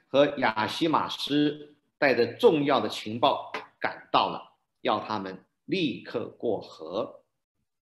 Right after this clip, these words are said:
撒下十七章二十二节，于是大卫和跟随他的众人都起来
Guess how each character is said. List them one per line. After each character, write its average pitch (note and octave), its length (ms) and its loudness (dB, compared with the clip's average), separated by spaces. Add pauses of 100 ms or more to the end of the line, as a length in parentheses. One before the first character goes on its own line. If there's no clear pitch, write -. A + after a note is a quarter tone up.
(2250)
撒 A#2+ 180 -4
下 A#2+ 160 -2
十 - 180 -8
七 B2+ 140 -6
章 C3 200 2
二 C3 200 2
十 - 160 -2
二 C3+ 100 6
节， E2 360 -6 (960)
于 D#3+ 120 4
是 G3 140 6
大 F#3 240 8
卫 F3 200 8
和 D3 180 4
跟 A3 360 6
随 - 240 0
他 D#3 140 2
的 C#3+ 120 4
众 D#3+ 280 0
人 A#2+ 180 2
都 D#3+ 160 4
起 D#3 200 -6
来 E2 340 -10